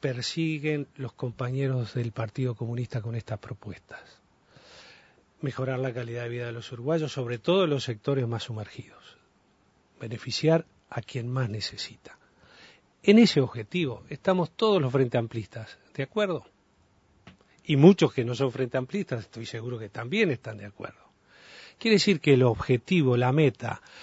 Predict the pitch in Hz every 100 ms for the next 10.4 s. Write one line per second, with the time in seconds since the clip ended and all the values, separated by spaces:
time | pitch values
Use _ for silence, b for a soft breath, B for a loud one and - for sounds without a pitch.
0 | B - 131 135 156 180 143 120 - 107
1 | 131 117 120 175 143 135 117 - 120 107
2 | 127 135 117 117 117 151 156 170 202 220
3 | - 202 190 - 170 165 151 143 - 135
4 | 107 131 127 156 147 151 - - - -
5 | 151 151 135 135 123 113 110 113 110 127
6 | 135 127 B B B 147 143 123 117 113
7 | - 117 110 110 92 - - B B B
8 | B - 170 160 165 190 - 208 185 170
9 | - 196 175 170 - _ _ _ - 214
10 | 214 214 214